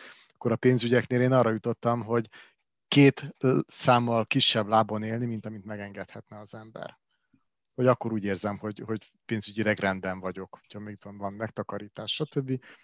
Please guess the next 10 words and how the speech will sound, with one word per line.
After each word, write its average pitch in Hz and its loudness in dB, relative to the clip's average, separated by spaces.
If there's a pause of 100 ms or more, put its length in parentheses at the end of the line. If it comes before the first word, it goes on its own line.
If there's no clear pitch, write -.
(140)
és, - 0
és - -2
mégis 104 -2 (240)
kevesebb, 101 0
kevesebbből 104 0
élek, 101 -2
mint 107 -14
amit 101 -12
megtehetnék, 131 -2 (600)
ö, 101 -4